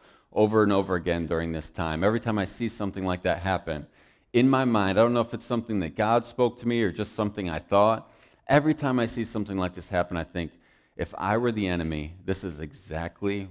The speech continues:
where I would want the body of Christ." If I were the enemy, I would do everything I could to divide the body of Christ, to divide families, to divide friends,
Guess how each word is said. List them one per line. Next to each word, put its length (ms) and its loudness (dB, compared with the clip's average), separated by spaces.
where 160 2
I 100 0
would 160 -6
want 260 -8
the 80 -8
body 300 -4
of 100 -16
Christ." 540 -14
If 200 -16
I 160 4
were 160 6
the 120 2
enemy, 440 0
I 80 0
would 160 -4
do 180 -6
everything 600 0
I 120 -2
could 500 -2
to 100 -6
divide 680 -2
the 80 -2
body 340 0
of 140 -2
Christ, 420 -4
to 60 -10
divide 400 -4
families, 640 -2
to 120 -10
divide 420 0
friends, 680 -2